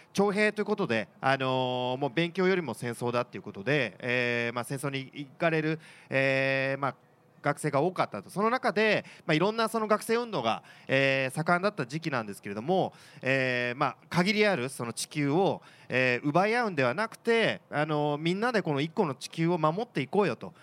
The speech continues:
で、そのために地球の火を作ろうと。その地球の火は戦争もしない、えー、また無駄なエネルギーも使わない、えー、地球のことを、えー、意識した一日にしよう。それを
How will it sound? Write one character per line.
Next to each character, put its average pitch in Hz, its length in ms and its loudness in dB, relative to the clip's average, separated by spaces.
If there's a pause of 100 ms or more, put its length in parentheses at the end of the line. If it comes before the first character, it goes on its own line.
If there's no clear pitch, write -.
(100)
で、 160 80 -2
そ 185 160 0
の 214 80 -2
た 240 100 -2
め 240 140 -2
に 214 240 -2
地 - 180 -6
球 240 200 -2
の 240 80 2
火 311 220 2
を 190 120 4
作 - 220 -4
ろ 123 80 4
う 104 60 -2
と。 - 120 -14 (320)
そ 226 180 0
の 254 100 0
地 - 180 -8
球 269 200 -2
の 269 100 0
火 262 160 -6
は 233 360 2
戦 175 240 0
争 202 220 2
も 196 120 -6
し 190 180 -4
な 202 160 2
い、 98 180 -6
え 147 540 2
ー、 - 20 -16
ま 151 120 0
た 180 120 2
無 156 140 -2
駄 185 100 2
な 202 120 2
エ 208 60 0
ネ 226 120 2
ル 247 80 0
ギ 214 80 -8
ー 185 40 -4
も 123 100 -6
使 - 240 -2
わ 220 100 2
な 233 160 0
い、 180 100 0 (220)
え 170 120 0
ー、 - 20 0
地 - 100 -6
球 214 160 -2
の 220 80 0
こ 214 140 0
と 233 400 4
を、 - 100 -4
え 165 120 0
ー、 165 100 0
意 185 40 2
識 175 220 -2
し - 60 -8
た 208 80 2
一 156 200 -2
日 165 200 -2
に 139 60 -4
し - 140 -10
よ 95 120 -6
う。 - 40 -14
そ 202 140 0
れ 233 80 4
を 262 220 2